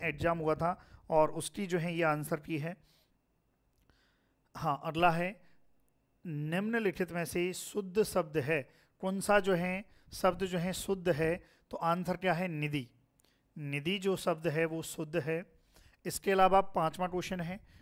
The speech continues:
पानी पीकर नाम पूछना निरर्थक है, वाक्य किस प्रकार के द्वेष को, दोष को दर्शाता है? क्वेश्चन नंबर फ़ाइव, फ़ाइव का आंसर क्या है? मुहावरे का दोष।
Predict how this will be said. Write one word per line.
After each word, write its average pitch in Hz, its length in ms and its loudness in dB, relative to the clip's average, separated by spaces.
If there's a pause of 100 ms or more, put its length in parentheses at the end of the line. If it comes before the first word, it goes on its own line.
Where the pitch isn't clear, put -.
(180)
पानी 208 340 4
पीकर 185 400 -2
नाम 170 280 0
पूछना 160 500 -4 (340)
निरर्थक 165 720 2
है, 147 200 0 (120)
वाक्य 160 400 0
किस 196 280 -2
प्रकार 160 380 0
के 156 260 -2 (440)
द्वेष 175 580 2
को, 143 340 -2 (500)
दोष 196 440 4
को 190 240 2
दर्शाता 143 560 0
है? 143 180 -2 (540)
क्वेश्चन 185 280 0
नंबर 185 240 2
फ़ाइव, 156 360 4 (380)
फ़ाइव 160 220 6
का 180 160 2
आंसर 180 260 2
क्या 180 200 4
है? 185 240 -2
मुहावरे 151 640 0
का 185 240 -2 (140)
दोष। 139 320 -6